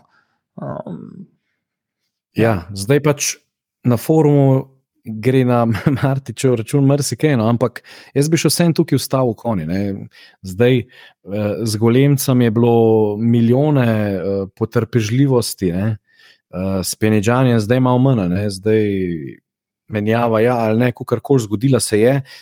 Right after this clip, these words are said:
Speaker 2: Zdaj pač Martiču moramo tudi dati, eh, možnost konec koncev.
Speaker 1: Tako kot
Speaker 2: Lahko, da nas
Speaker 1: vsak ima, ne, tako
Speaker 2: preseneti.
Speaker 1: kot smo Simone dali, ne.
Speaker 2: Ja, ampak pač ja,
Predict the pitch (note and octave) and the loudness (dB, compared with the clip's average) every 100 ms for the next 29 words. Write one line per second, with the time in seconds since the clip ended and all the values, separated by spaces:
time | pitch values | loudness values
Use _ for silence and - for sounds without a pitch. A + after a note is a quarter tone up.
0 | _ A2 C#3+ C#3 C3+ C#3 C#3 C#3 - C3+ | _ -4 -2 0 2 0 0 -2 2 2
1 | B2+ B2+ - C#3 - A2 C3 C3 - - | 2 0 0 -6 -6 -4 -2 -2 -4 -16
2 | - F2+ F#2 F2 E2 A2+ A2+ A2 C#3 D3+ | -8 -6 -2 -4 0 2 2 2 -2 -2
3 | D#3+ E3 - E3+ F3+ - D#3 A2 A#3 - | -4 -4 -2 0 0 0 -2 -4 -8 -14
4 | - E3 F3 D3 C#3+ F3 - C3 A#2+ A#2+ | -6 -2 0 2 2 0 0 -2 -2 0
5 | B2+ F3+ G3 F3 D#3 - D3 - D#3 D3+ | 2 0 2 0 0 -4 -8 -2 -2 0
6 | C#3+ B2+ C3 A#2+ A2+ A#2 _ _ _ _ | -2 -4 -4 -6 -8 -16 _ _ _ _
7 | - C3 D#3 G#2 A2+ B2+ C3 - - D3 | 0 2 4 2 0 0 -2 -2 -2 -2
8 | - E3+ | 0 2